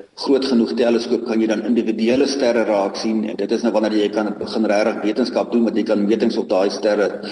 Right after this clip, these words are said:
doen. En vir die sterrekundiges, hulle geniet natuurlik ook die, die baie mooi foto's wat men sien, maar, eh, aan die einde van die dag gaan dit meer oor metings en die metings,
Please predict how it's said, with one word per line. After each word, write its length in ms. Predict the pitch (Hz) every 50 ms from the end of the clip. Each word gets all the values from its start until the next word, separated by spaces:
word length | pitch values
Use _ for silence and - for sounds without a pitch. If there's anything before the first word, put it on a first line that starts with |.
| - - - - _
doen. 600 | - 254 269 247 - - - - - - - - - - _ _ _
En 460 | - 104 110 110 107 107 107 101 101 - - - - - - - - - - - _
vir 80 | - 110
die 40 | -
sterrekundiges, 720 | - - 165 139 135 - - 156 143 147 131 143 139 -
hulle 180 | 113 107 117 110
geniet 240 | - 123 123 127 127
natuurlik 360 | 131 120 - 135 131 120 -
ook 140 | 117 120 117
die, 100 | 123 113 - 120 104 - - -
die 120 | - 110
baie 220 | - 104 107 120 120
mooi 180 | 117 113 107 107
foto's 320 | 113 - 156 131 143 120
wat 140 | 110 110 98
men 160 | 107 107 104 101
sien, 320 | - 123 127 139 147 - - - - - - -
maar, 260 | - 104 107 107 107 104
eh, 800 | 101 101 95 - - 73 95 92 95 95 85 - 82 82 - - - - _ -
aan 100 | 95 98
die 80 | 92
einde 240 | 113 127 123 117 113
van 120 | - 127
die 100 | 117 110
dag 260 | 107 120 113 113 113 -
gaan 120 | - 117
dit 140 | 113 110 104
meer 200 | 107 110 117 120 127
oor 140 | 113 104
metings 680 | 95 98 95 104 117 120 117 - 98 - - - - -
en 240 | - 101 101 98 98
die 120 | 104 104
metings, 560 | 104 107 110 113 113 110 120 113 110 - 113